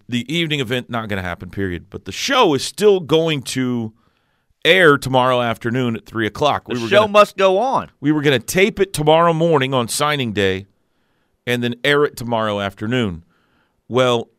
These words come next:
Speaker 1: now we're gonna tape it today and air it tomorrow afternoon.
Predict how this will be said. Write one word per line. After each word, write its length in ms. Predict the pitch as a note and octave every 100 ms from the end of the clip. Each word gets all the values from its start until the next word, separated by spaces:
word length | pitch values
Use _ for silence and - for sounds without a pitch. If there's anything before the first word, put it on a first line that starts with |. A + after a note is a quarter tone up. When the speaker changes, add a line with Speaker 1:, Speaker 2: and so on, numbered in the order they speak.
| -
Speaker 1:
now 260 | B2 C#3+ C#3+
we're 60 |
gonna 120 | A#2+ G#2
tape 300 | - A2+ G2
it 160 | -
today 720 | - F2 D3 D3+ A2 F#2+ F2 F2 _ -
and 220 | F#2+ F#2+ _ -
air 220 | G#2+ F#2+
it 120 | -
tomorrow 400 | F#2+ E2+ E2+ E2
afternoon. 560 | D#2 - E2+ D#2+ D2